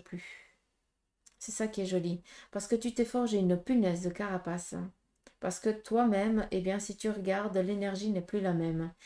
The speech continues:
Est-ce que tu as vu cette aura qui dégage, que tu dégages ? D'accord ? Parce que tu as pris conscience de qui tu es et tu te valorises. Et comme tu te valorises, eh bien, ton aura, il change. Ton énergie, elle est différente. Et ce qui fait que les autres, eh bien, ils viennent plus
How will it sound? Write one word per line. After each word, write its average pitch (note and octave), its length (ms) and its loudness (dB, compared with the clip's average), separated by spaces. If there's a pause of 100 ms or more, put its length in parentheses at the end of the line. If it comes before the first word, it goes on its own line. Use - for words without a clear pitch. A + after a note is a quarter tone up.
(180)
Est-ce F#3+ 160 -4
que A3+ 80 2
tu A3+ 220 0
as A3+ 100 4
vu A#3 160 0
cette G3+ 320 -4
aura G3+ 340 0
qui F#3+ 200 -4
dégage, F3 640 2 (140)
que F#3 80 -6
tu B3 220 0
dégages ? F#3 580 2 (320)
D'accord ? G#3+ 400 -4 (260)
Parce A3 160 -2
que C4 120 0
tu B3+ 160 -4
as - 80 -4
pris A#3 180 -6
conscience G#3 400 -2
de F#3+ 80 2
qui G#3+ 220 -4
tu F3+ 240 0
es D#3+ 160 -2 (240)
et F3+ 100 0
tu F#3+ 160 -4
te F#3+ 100 0
valorises. F3+ 760 0
Et G3 120 -2
comme E4 220 0
tu A#3+ 140 -4
te - 80 0
valorises, F#3+ 840 0
eh A3 120 2
bien, G3 280 0
ton C4 220 0
aura, F3+ 400 0
il G3+ 80 -4
change. F3+ 560 -2 (320)
Ton F3+ 160 4
énergie, G#3 720 2
elle F#3 240 4
est G3+ 260 4 (100)
différente. F3+ 880 0 (360)
Et F3 60 -2
ce E3+ 100 -2
qui F#3 120 -4
fait B3+ 140 0
que B3 120 4
les F3+ 260 6
autres, G#3+ 300 2
eh F#3+ 40 0
bien, E3+ 200 0
ils A3 140 2
viennent F#3 260 2
plus E3 300 0